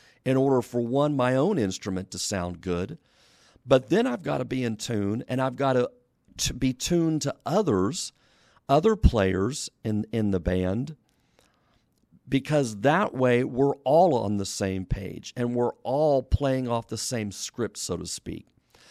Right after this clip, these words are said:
So being attuned to your partner is, is as much about you trying to understand and regulate your own emotions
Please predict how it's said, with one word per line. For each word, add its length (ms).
So 580
being 320
attuned 800
to 100
your 140
partner 640
is, 640
is 260
as 160
much 440
about 360
you 380
trying 440
to 140
understand 960
and 240
regulate 460
your 220
own 160
emotions 720